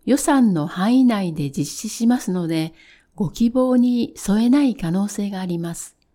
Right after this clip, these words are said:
問い合わせは、産業観光課、電話、零八六八、六六一一一八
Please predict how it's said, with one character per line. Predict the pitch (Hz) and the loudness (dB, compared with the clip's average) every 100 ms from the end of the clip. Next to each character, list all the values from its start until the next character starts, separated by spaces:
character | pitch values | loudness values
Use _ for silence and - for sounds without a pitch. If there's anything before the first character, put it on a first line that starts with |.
| _ _ _ _ _ _ _ _ _ _ _ - | _ _ _ _ _ _ _ _ _ _ _ 0
問 | 226 247 | 2 2
い | |
合 | 247 | 0
わ | 240 | -4
せ | 233 226 | -6 -4
は、 | 214 208 208 - _ _ _ _ | -4 -4 -8 -12 _ _ _ _
産 | - - 240 269 262 | -16 -2 4 4 4
業 | 269 262 | 2 -2
観 | 262 247 247 | -4 -6 -6
光 | 247 240 190 | -4 -6 -6
課、 | - 151 160 _ _ _ _ _ _ | -10 -12 -12 _ _ _ _ _ _
電 | 180 190 196 175 | -2 0 0 -4
話、 | 175 160 - _ _ _ _ - | -8 -10 -12 _ _ _ _ -2
零 | 202 247 254 262 | 2 2 2 -4
八 | 247 254 - 165 147 | -6 -8 -8 -10 -8
六 | 151 151 185 185 | -6 -4 -4 -4
八、 | 180 175 - - - - _ _ _ _ - | -6 -10 -10 -12 -12 -14 _ _ _ _ -4
六 | 170 - 226 226 | -4 -2 -2 -2
六 | 208 - 202 185 - - _ _ _ | -2 -4 -4 -4 -6 -18 _ _ _
一 | 160 - 226 247 | -6 -4 -4 -2
一 | - - - 170 143 | -2 -4 -8 -10 -8
一 | 147 - - 202 | -10 -8 -8 -8
八 | - 202 - - - | -6 -10 -10 -14 -14